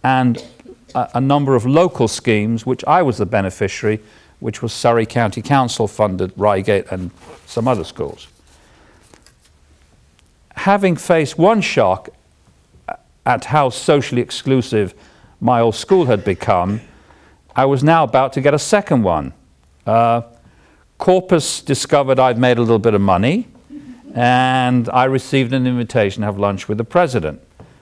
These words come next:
who was at that time Keith Thomas. I'm sure some of you know him or know of him. In my day, the college took a number of students from South Wales.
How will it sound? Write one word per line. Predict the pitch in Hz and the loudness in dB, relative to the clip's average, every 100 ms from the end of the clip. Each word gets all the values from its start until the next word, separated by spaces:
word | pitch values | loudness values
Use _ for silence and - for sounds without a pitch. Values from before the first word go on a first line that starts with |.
| _ - | _ -6
who | 110 107 | -2 0
was | 104 104 104 98 | 0 2 0 -2
at | 92 | -4
that | 92 - | -6 -6
time | - 90 90 | -6 -6 -6
Keith | - 95 92 | -8 -8 -8
Thomas. | - 135 107 73 - | -4 -2 -2 -4 -8
I'm | 85 | -10
sure | 78 92 | -8 -8
some | 87 90 85 | -6 -8 -8
of | 76 | -8
you | 82 80 _ _ _ - | -8 -10 _ _ _ -16
know | 92 90 82 | -8 -6 -6
him | 82 82 | -8 -10
or | 80 | -8
know | 82 80 | -6 -4
of | 82 | -4
him. | 71 69 - _ _ - _ - | -6 -12 -16 _ _ -20 _ -4
In | 131 | 0
my | 143 190 214 | 2 2 2
day, | 139 101 92 117 | 2 2 4 2
the | 120 | 0
college | 117 - 170 131 113 120 - - - - _ - | -2 0 2 2 0 0 -8 -20 -20 -20 _ -2
took | 156 - | -2 0
a | |
number | 127 147 160 143 | 2 2 2 2
of | - | 0
students | - 143 117 101 | 0 2 2 -2
from | - | -6
South | 113 - 127 117 - | -4 2 2 2 0
Wales. | 104 92 90 95 104 | 2 2 2 0 -4